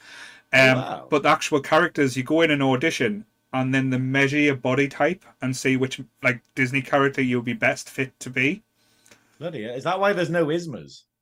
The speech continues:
Speaker 2: Possibly not. <laughs> Oh, there is.
Speaker 1: <laughs> It's
Speaker 2: But it's
Speaker 1: just
Speaker 2: very,
Speaker 1: how no
Speaker 2: very
Speaker 1: one is
Speaker 2: frail
Speaker 1: able
Speaker 2: with
Speaker 1: to.
Speaker 2: person. But yeah, so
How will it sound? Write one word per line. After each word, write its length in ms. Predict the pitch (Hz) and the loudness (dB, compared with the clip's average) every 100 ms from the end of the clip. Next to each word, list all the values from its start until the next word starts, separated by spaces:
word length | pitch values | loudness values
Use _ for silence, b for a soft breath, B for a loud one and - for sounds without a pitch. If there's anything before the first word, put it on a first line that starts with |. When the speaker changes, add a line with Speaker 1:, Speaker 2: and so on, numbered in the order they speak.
| _ | _
Speaker 2:
Possibly 320 | 135 127 131 | -4 -2 -2
not. 360 | 127 123 - - - - | -2 -2 -4 -6 -6 -4
<laughs> 200 | - - | 0 6
Oh, 100 | 165 | 8
there 160 | 156 | 8
is. 220 | 170 156 | 6 4
Speaker 1:
<laughs> 0 | |
It's 360 | 233 226 233 214 | 4 4 4 2
Speaker 2:
But 80 | 156 | 4
it's 100 | 151 | 4
Speaker 1:
just 0 | |
Speaker 2:
very, 180 | 170 165 | 6 8
Speaker 1:
how 100 | 175 | 8
no 60 | 175 | 6
Speaker 2:
very 180 | 175 160 | 6 6
Speaker 1:
one 60 | |
is 60 | 151 | 6
Speaker 2:
frail 240 | 180 165 | 6 8
Speaker 1:
able 40 | 151 | 8
Speaker 2:
with 240 | 156 147 | 6 4
Speaker 1:
to. 80 | - | -4
Speaker 2:
person. 420 | - 151 135 131 | 4 4 4 0
But 140 | 127 131 | -2 2
yeah, 240 | 139 135 | 4 4
so 360 | 123 151 135 | 2 2 2